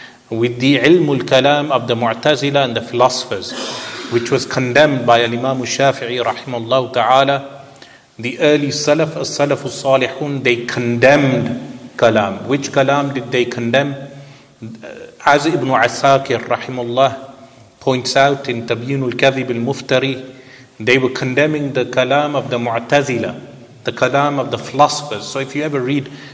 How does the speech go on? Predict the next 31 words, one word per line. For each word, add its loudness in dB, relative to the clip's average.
statements -2
of -2
Al-Imam -4
Malik 0
or -2
Al-Imam -4
Shafi'i -2
condemning 4
kalam, 2
they 2
are 0
not -4
condemning -4
Sunni 0
kalam. -2
Otherwise, 4
Sunni 0
kalam 2
was -6
utilized 0
by 4
the 0
Salaf. -2
What 2
do 0
I 2
mean? -4
Argumentation. -2
Now, 2
some -2
people, -2